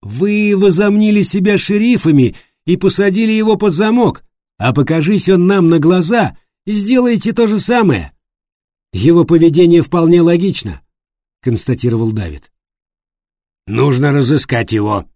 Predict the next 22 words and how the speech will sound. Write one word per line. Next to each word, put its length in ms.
Матиас 460
сделал 420
несколько 440
шагов 500
в 80
сторону 460
двери 320
и 180
обернулся. 680
«Ну, 400
чего 400
вы 120
ждете? 540
Пока 360
он 200
сцапает 680
следующего? 760
Пошли 400
уже! 420
Надо 260
найти 380
его!» 340